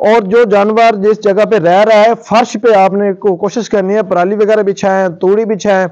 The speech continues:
या एक हम आम जुबान में देहातों में इस्तेमाल करते हैं आली, यानी इन्हीं का गोबर खुश करके इन्हीं के नीचे डाल देते हैं। आप आली की कम अज़ कम दो इंच की तह बनाएं अंदर,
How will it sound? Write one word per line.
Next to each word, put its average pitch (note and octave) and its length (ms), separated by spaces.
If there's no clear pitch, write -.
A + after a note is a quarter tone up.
या A3 520
एक G#3+ 220
हम G#3 240
आम G#3 200
जुबान G3 280
में G3+ 140
देहातों F#3 260
में G3+ 120
इस्तेमाल G3 260
करते G#3+ 240
हैं G3+ 60
आली, F#3+ 440
यानी G#3+ 180
इन्हीं B3+ 340
का B3+ 140
गोबर G3 320
खुश A#3+ 240
करके F#3 300
इन्हीं A3 220
के G#3 80
नीचे G3+ 220
डाल E3 220
देते B2+ 220
हैं। A2 120
आप A3 280
आली A#3 360
की G#3+ 160
कम A#3 240
अज़ G#3+ 100
कम G#3+ 180
दो A3 260
इंच G#3+ 260
की G3+ 120
तह G3+ 240
बनाएं D#3+ 280
अंदर, A2 260